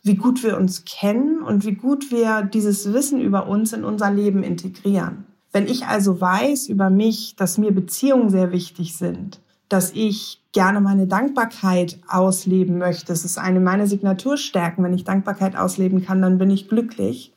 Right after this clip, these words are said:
dann wird das viel mehr auf mein Glücksempfinden einzahlen, als wenn ich darauf achte, ich müsste jetzt als Singlefrau durchs Leben gehen oder ich brauche unbedingt ein Kind in meinem Leben.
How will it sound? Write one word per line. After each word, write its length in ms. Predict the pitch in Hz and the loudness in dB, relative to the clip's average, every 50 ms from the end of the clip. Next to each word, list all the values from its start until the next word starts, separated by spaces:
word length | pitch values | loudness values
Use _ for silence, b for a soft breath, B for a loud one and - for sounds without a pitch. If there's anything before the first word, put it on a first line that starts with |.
| _ - | _ 0
dann 220 | 185 190 190 185 | 2 4 4 4
wird 200 | 208 220 220 220 | 2 2 0 0
das 200 | 214 202 - - | -2 -2 -4 -8
viel 360 | - - - 233 269 277 277 | -6 -2 0 2 2 4 4
mehr 420 | 254 233 220 220 226 240 262 262 240 | 4 4 2 2 0 0 -2 -2 -4
auf 140 | 214 208 | -6 -2
mein 180 | 226 220 208 202 | -2 0 2 2
Glücksempfinden 680 | 208 220 220 - 233 214 202 190 - 214 202 185 196 202 | 2 0 -2 -2 -2 -2 -2 0 0 2 2 2 2 2
einzahlen, 1080 | - 180 185 196 220 233 226 - - 220 202 196 196 208 208 240 262 277 285 - B B B B B B _ - | 0 0 0 0 2 0 0 -2 -2 0 0 2 2 0 0 0 0 0 0 -4 B B B B B B _ 0
als 260 | 208 202 196 - 208 | 0 0 0 0 0
wenn 100 | 208 208 | 0 0
ich 140 | 202 208 - | 0 0 0
darauf 300 | 202 190 196 196 190 - | 0 0 2 0 0 -2
achte, 260 | 202 196 - - - | -4 -6 -4 -4 -4
ich 160 | - - - | -4 0 0
müsste 320 | 214 214 214 - - 247 | 0 0 0 0 -2 -2
jetzt 260 | 226 220 208 208 - - | 0 0 -2 -2 -2 -2
als 280 | 202 196 190 - - | -4 -4 -4 -2 -2
Singlefrau 480 | - 226 226 226 220 - - 208 196 196 | 0 2 2 2 0 0 0 0 2 2
durchs 200 | 202 202 196 - | 2 0 0 0
Leben 240 | 202 202 196 196 190 | 2 2 4 4 4
gehen 260 | 185 202 202 196 - - | 4 4 2 2 0 0
oder 260 | - 233 214 226 190 180 | 0 2 2 2 2 0
ich 160 | 185 - - | -2 -6 -2
brauche 260 | 185 180 180 180 190 | -2 -2 -2 -2 -4
unbedingt 400 | - 185 185 180 180 185 185 185 | -2 0 0 0 0 -2 -4 -2
ein 180 | 185 185 175 175 | -2 -4 -4 -2
Kind 240 | - 180 180 170 | -4 -6 -6 -6
in 140 | 175 175 170 | -6 -4 -4
meinem 260 | 175 175 175 170 170 | -4 -4 -4 -4 -4
Leben. 320 | 170 175 175 185 196 190 | -4 -6 -8 -12 -14 -16